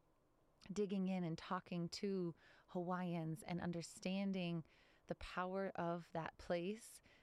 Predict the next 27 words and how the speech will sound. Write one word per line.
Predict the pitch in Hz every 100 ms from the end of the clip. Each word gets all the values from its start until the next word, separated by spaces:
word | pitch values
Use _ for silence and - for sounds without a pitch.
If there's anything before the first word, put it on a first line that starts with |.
| -
there's | - 180 -
so | - - - 196 185
many | 180 175
ways | 170 165 175 170
that | 165 -
we | 156 196 226 240 226
can | - 185 175 165 170 - _ _ _ _ _ _ _ -
have | - 175 185
conversation | 208 214 220 285 294 - 151 156 -
about | 175 175 175
how | 170
to | 175
be | 175 180
more | 175 175 185
respectful | 180 - - 180 - 240 247 247 - - - - - -
and | 175
how | 175 175 175
to | -
plug | 175 - 180 175
in | 175 208 240 240
into | 170 170 - 180 170 170 - - - - -
farms | 196 196 220 220
that | - 170 -
are | 165 165 160 - -
working | 175 208 - 214 185
hard | - 180 185 214 214 -
on | 170 165 160